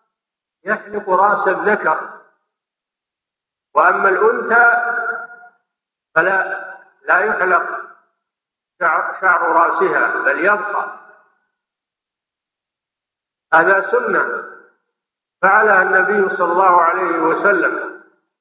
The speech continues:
مع الحسن والحسين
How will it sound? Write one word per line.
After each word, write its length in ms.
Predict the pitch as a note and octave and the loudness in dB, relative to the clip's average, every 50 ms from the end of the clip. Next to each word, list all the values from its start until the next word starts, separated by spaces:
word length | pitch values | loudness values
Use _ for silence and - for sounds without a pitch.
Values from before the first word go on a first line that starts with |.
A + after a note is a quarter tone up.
| _ _ _ _ _ _ _ _ _ _ _ _ _ _ _ _ _ _ _ _ _ - | _ _ _ _ _ _ _ _ _ _ _ _ _ _ _ _ _ _ _ _ _ 2
مع 500 | D3+ D#3 D#3+ F3 F3 E3+ D#3+ D#3 - E3+ | 2 4 4 4 4 2 2 0 0 -2
الحسن 520 | D#3+ - - F#3+ G3 G3 - F#3+ F3+ E3+ | -2 -2 0 -2 -2 -2 0 -2 -2 0
والحسين 720 | E3 E3 - - - C#3+ - - F#3 F#3 F3+ D#3 B2 - | 0 0 0 0 -4 -6 -6 -4 -4 -4 -4 -4 -6 -8